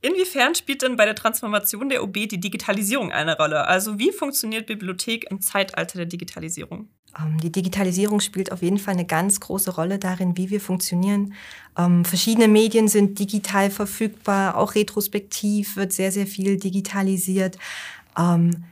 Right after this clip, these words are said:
Speaker 2: das wirkt sich dann ganz stark darauf aus, wie wir funktionieren. Und ich glaube, dass eine Bibliothek im Zeitalter der Digitalisierung auf jeden Fall breiter aufgestellt ist als früher. Ähm, auf der anderen Seite muss man aber auch sagen, dass vermutlich einige Bibliotheken,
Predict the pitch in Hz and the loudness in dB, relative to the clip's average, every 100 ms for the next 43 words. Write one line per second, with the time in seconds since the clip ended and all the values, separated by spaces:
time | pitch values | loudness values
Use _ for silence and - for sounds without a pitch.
0 | - 175 170 165 170 180 - 160 160 160 | -4 0 2 0 0 -2 -2 -4 -4 -4
1 | 165 - 165 160 - 160 160 - - 143 | -2 -2 -2 -2 -4 -6 -6 -8 -6 -4
2 | 143 - - 165 160 165 165 156 - 147 | -4 -6 -4 0 0 0 0 -2 -2 -2
3 | 151 147 - - - - - 165 - 180 | -2 -4 -10 -16 -20 -12 -2 0 2 4
4 | 185 202 190 185 180 175 175 185 185 185 | 6 6 4 4 4 4 4 2 2 0
5 | 240 240 214 208 214 196 - 180 190 180 | -2 0 2 2 2 0 0 0 0 -2
6 | 180 175 180 180 170 180 185 180 180 175 | -2 -4 -2 -2 0 0 0 0 0 -2
7 | 170 170 165 151 160 180 175 - - 135 | 0 -2 -2 0 0 0 -2 -4 -8 -8
8 | - 123 - - 135 - 139 135 131 - | -8 -8 -8 -10 -10 -10 -8 -8 -10 -14
9 | _ - - - - _ - 165 160 160 | _ -20 -20 -20 -20 _ -6 -2 0 0
10 | 165 - 170 269 269 254 233 233 240 240 | 0 2 6 6 6 4 2 2 2 2
11 | 214 196 190 175 190 233 233 214 196 - | 2 2 2 2 2 2 0 -2 -2 -2
12 | - _ - - 196 214 - 202 - 185 | -4 _ -10 0 2 2 -2 -10 -8 -2
13 | 220 254 262 240 233 226 220 214 202 - | 0 2 2 2 0 0 0 0 0 -2
14 | 247 254 233 226 233 | -4 -4 -6 -4 -6